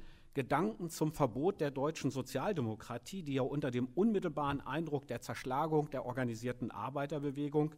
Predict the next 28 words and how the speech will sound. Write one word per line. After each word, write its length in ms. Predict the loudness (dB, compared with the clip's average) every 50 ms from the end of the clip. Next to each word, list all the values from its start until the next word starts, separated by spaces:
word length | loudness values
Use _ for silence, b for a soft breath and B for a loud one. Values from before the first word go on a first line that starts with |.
| B B B B B B B B
im 160 | 2 2 2 4
Juni 340 | 4 6 6 6 6 6
dreiunddreißig 800 | 4 4 4 4 4 4 4 2 2 0 0 0 0 -4 -8 -6
im 120 | -6 -2 -2
Gefängnis 680 | -2 2 4 4 4 6 4 2 0 -4 -10 -14 -16 -18 -18
zu 140 | -10 -8 -8
Papier 380 | -6 -6 -8 -8 -4 -4 -2 -2
brachte, 520 | -2 -4 -4 -6 -6 -2 0 0 0 0 -2 B B B B B B B B B B B B B 2
die 60 | 4
Revolution 680 | 4 6 4 6 8 8 8 8 6 4 4 4 4
von 180 | 4 4 4 6
neunzehn 360 | 6 4 4 2 2 -2 -4
achtzehn 360 | -4 -6 -6 -2 0 0 0
neunzehn 500 | 2 0 0 0 0 0 0 -2 -2 0
als 200 | -2 -4 -4 -4 0 4
Ausgangspunkt 800 | 6 6 6 6 4 2 2 2 -2 -4 -2 -2 -2 -2 -4 -6
der 100 | -6 -4
katastrophalen 840 | -4 -4 -2 -2 -4 -6 -6 -8 -8 -4 -2 0 0 0 0 -2
Niederlage 560 | -2 -2 -2 -2 -2 0 2 2 2 2 2 2
von 240 | 2 2 0 0
dreiunddreißig 840 | -2 -4 -4 -2 -2 -2 -2 -2 -6 -6 -6 -6 -8 -10 -10 -10 B B B B B B -4
ins 280 | -4 -4 -4 -4 -2
Zentrum 420 | 2 4 4 4 4 4 4 4 4
seiner 300 | 0 -4 -6 -8 -8 -10
Betrachtung. 640 | -12 -12 -10 -10 -10 -10 -10 -10 -12 -12 -12 -14 -16 -18 -18 -16 b b b b b b b b b
Obwohl 360 | -4 0 4 6 6 6 6
kein 340 | 2 -2 -4 -2 0 2 2
Marxist 760 | 2 2 2 0 0 2 2 2 2 -2 -8 -14 -18 -20